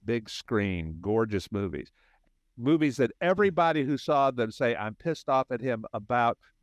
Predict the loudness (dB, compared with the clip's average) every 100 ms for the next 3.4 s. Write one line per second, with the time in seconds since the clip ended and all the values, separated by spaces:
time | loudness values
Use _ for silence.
0 | 0 0 2 2 4 4 2 2 0 -2
1 | -8 -12 -2 0 0 -4 -10 -10 _ _
2 | _ _ _ _ _ _ _ _ -6 -6
3 | -2 0 0